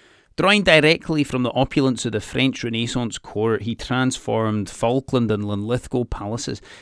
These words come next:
Now, James, he loved beautiful paintings, poetry and architecture, but also loved tying people to barrels of tar and burning them alive. He was kinda like Hannibal Lecter, I suppose.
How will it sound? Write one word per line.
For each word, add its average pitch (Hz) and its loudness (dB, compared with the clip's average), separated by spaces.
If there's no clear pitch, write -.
Now, 147 2
James, 196 0
he 156 -2
loved 127 -4
beautiful 165 -6
paintings, 147 0
poetry 143 0
and 113 -6
architecture, 120 -4
but 143 -6
also 190 4
loved 147 2
tying 165 2
people 135 0
to 123 2
barrels 127 0
of 123 -2
tar 117 0
and 117 0
burning 123 4
them 113 0
alive. 110 0
He 135 0
was 147 -4
kinda 196 2
like 143 -2
Hannibal 113 -2
Lecter, 104 -2
I 135 2
suppose. 135 0